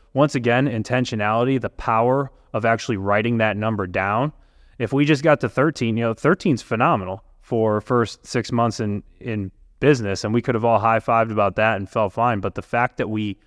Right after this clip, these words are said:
put fifteen down and we got those extra two builds in by the end of the year just shows the type of company we're going to be. It shows the type of people we have here,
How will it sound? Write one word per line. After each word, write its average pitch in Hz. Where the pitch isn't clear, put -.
put 202
fifteen 139
down 98
and 107
we 107
got 117
those 131
extra 120
two 113
builds 107
in 104
by 101
the 101
end 101
of 98
the 101
year 98
just 160
shows 123
the 113
type 117
of 110
company 110
we're 104
going 107
to 98
be. 104
It 95
shows 113
the 104
type 110
of 98
people 117
we 101
have 98
here, 101